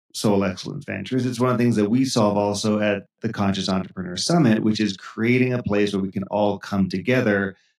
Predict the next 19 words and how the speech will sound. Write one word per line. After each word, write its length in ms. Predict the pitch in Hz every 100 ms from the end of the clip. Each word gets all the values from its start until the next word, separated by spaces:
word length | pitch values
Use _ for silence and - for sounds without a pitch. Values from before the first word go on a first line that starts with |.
| _
and 160 | 101 98
that's 360 | 98 101 104 -
the 100 | -
tribe. 560 | - 52 50 - - - _ _ -
And 160 | 107
so 120 | 107
you 200 | 113 107 107
can 120 | 110
say, 280 | - 170 151
"Oh, 160 | -
I'm 220 | 131 113 110
with 260 | 143 143
my 200 | 123 113
peers. 460 | - - 165 113 92
I'm 120 | 101
with 180 | 120 113
people 320 | 139 131 127
who 160 | 107 113
are 240 | 110 101